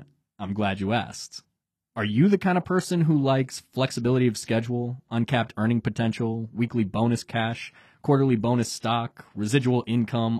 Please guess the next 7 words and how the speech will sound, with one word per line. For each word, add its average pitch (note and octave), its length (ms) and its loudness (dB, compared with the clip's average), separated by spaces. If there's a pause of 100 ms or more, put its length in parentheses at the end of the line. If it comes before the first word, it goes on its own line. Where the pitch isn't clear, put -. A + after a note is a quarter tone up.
all D#3 220 0
expenses D3+ 560 -2
paid, C#3+ 320 -2
incentive C3 560 -2
travel, B2+ 560 -2
vested D3+ 640 0 (100)
ownership C#3 680 4